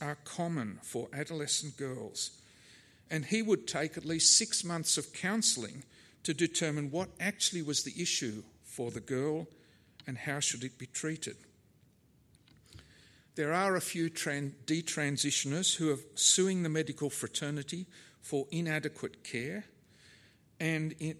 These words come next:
the Netherlands and Scandinavian countries are retreating from affirmative care. The large Tavistock Clinic in London has apparently closed,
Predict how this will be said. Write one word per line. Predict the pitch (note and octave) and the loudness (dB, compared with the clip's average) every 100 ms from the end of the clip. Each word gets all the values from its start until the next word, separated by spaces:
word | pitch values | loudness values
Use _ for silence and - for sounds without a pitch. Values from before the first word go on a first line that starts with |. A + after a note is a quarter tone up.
| - | -6
the | D3 | -4
Netherlands | C3 F3 F3 F3+ G3 G3 - | 0 0 2 0 0 0 0
and | D3+ | 2
Scandinavian | - F#3+ F3+ F3 E3+ D#3+ D3+ C#3+ | 0 0 -4 -2 -2 -2 -2 -4
countries | C3+ D#3 C#3 - C3+ D3 - - - - | -6 -6 -4 -4 -2 -2 -4 -10 -20 -8
are | D#3 D#3+ | -2 0
retreating | D#3+ D#3 - F#3+ G3 - F#2+ G#2 - - | 0 0 2 2 2 0 -2 -6 -12 -14
from | - C#3 C#3 - | -8 -4 -4 -4
affirmative | C3+ - D3 D3 C3 C3 - | -6 -4 -2 -4 -4 -8 -8
care. | - D3+ A#2 - - - - - - - - - - - - - - | -6 -4 -4 -8 -16 -20 -20 -20 -20 -20 -20 -20 -20 -20 -20 -12 -4
The | D3+ | -2
large | E3 D#3+ D#3+ - | 0 0 0 -2
Tavistock | - D3+ D3+ - C#3 - - | 0 2 2 2 0 -4 -4
Clinic | D#3 E3 G3 - - - | -2 0 -2 -6 -12 -6
in | C3 B2+ | -4 -2
London | C#3 D#3+ F3 D#3+ | -2 -2 -2 -2
has | C3+ | -2
apparently | B2+ - C3 A2+ A2+ | -4 -4 -4 -4 -8
closed, | - C#3 C#3 E3+ G3+ - | -4 0 2 2 0 -2